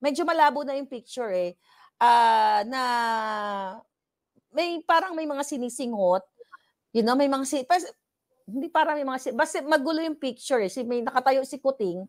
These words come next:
Si Kuting pala, hindi, ano, hindi, hindi siya nakaupo. Nakatayo siya, parang nakaputi, iba yung suot niya. Tapos, parang may si-, may gina-, may pinagkakabalan sila sa table. So, na, okay. Dahil ako'y kapapanalo pa lang ni Kuting nun,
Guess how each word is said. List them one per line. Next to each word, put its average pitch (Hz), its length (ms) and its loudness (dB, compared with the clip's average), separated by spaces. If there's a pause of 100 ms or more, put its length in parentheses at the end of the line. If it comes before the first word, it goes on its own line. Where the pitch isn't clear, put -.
(640)
Si - 200 2
Kuting 392 360 2
pala, 320 240 4
hindi, 294 400 0
ano, 220 320 0
hindi, 247 760 -4
hindi 254 200 -2
siya 277 180 -2
nakaupo. 254 480 0
Nakatayo 311 460 2
siya, 240 200 -4
parang 226 220 0
nakaputi, 190 420 -6
iba 185 120 2
yung 185 100 0
suot 165 300 -4
niya. 147 240 -8 (480)
Tapos, 262 580 2
parang 359 220 0
may 359 120 -8
si-, 302 140 -12
may 320 140 -6
gina-, 294 240 -4
may 294 160 -4
pinagkakabalan 262 760 0
sila 233 160 -8
sa 226 140 -8
table. 180 480 0 (260)
So, - 140 -4
na, 403 100 2 (560)
okay. 190 400 2 (1120)
Dahil 294 320 6
ako'y 277 480 4
kapapanalo 240 640 0
pa 233 80 0
lang 214 160 0
ni 202 160 -10
Kuting 180 320 -10
nun, 160 240 -10